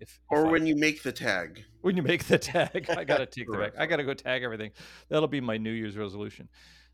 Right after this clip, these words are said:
Speaker 1: Um, yeah, th-, we'll, we'll need a team to make the tag. A tag team, if you will. Uh, and, um, these are wrestlers who tagged out of one career and into another. And Richard is going to be the first person to let us know his choice.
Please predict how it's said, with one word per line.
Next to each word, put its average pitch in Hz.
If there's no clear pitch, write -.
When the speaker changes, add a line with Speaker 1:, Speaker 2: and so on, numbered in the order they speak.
Speaker 1:
Um, 110
yeah, 147
th-, 156
we'll, 151
we'll 151
need 143
a -
team 107
to 113
make 101
the -
tag. 95
A 170
tag 190
team, 190
if -
you 98
will. 90
Uh, 110
and, 127
um, 120
these 226
are 170
wrestlers 135
who 113
tagged 147
out 135
of 110
one 127
career 123
and 110
into 131
another. 107
And 117
Richard 151
is 127
going 117
to 110
be 110
the 101
first 123
person 107
to 107
let 101
us -
know 98
his 92
choice. -